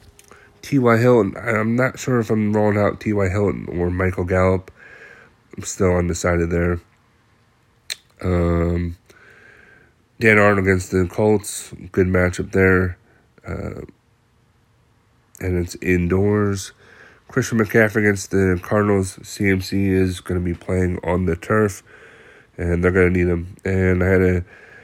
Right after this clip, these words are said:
could have been a better performance from the Ravens defense, but it did end up getting eight points.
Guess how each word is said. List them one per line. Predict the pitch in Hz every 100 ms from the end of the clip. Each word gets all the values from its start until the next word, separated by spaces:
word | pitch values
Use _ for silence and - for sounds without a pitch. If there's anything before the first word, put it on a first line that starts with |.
| - - - - _ _ - -
could | -
have | 127 113
been | 117
a |
better | 107 110 107
performance | 107 - 113 107
from | - 104
the |
Ravens | 101 101 101 95
defense, | - 104 107 101 98
but | 87
it | 87 87
did | 92 90 90
end | 92
up | 85 85
getting | 90 -
eight | - 95 -
points. | 104 98 95 92 -